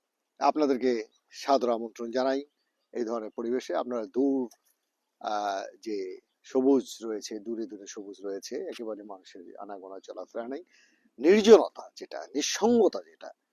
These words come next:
সেটা কিন্তু উপলব্ধি করবার জন্য, আহ, এই ধরনের আমাদের খণ্ড খণ্ড যে বিভিন্ন ধরনের ভিটা, ভিটা রয়েছে, কখনো নদীর পাড়ে, কখনো পুকুর পাড়ে, এবং তার সাথে রয়েছে আমাদের,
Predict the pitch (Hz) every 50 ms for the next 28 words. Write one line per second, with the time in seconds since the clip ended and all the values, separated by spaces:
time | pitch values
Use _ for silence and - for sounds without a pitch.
0 | _ _ _ _ _ _ _ _ _ - - 202 180 220 - 208 202 165 180 160
1 | 160 160 156 147 139 151 151 147 151 143 131 135 135 123 120 120 110 104 95 90
2 | 87 _ _ _ _ _ _ _ _ _ _ - 101 104 101 104 120 139 165 156
3 | 139 151 147 139 135 123 120 113 117 113 107 104 - - 135 143 143 147 - -
4 | 131 131 127 127 123 107 110 110 104 98 95 - 107 117 143 196 208 202 175 156
5 | 139 135 131 120 117 104 - - 110 110 - 117 - _ _ _ _ _ _ -
6 | 117 123 143 135 123 113 117 113 - - - 101 95 - _ _ _ _ _ _
7 | _ - 113 107 107 113 110 104 101 98 - - 107 113 107 113 101 98 - 98
8 | 95 98 95 - - 101 - 110 107 101 - - 123 - 151 135 110 - 92 85
9 | 85 85 - _ _ _ _ _ _ _ _ _ _ _ _ _ - 139 151 160
10 | 147 135 127 - - _ _ _ - 147 160 156 - 165 147 147 156 147 143 139
11 | 127 - - 131 127 120 120 120 104 117 107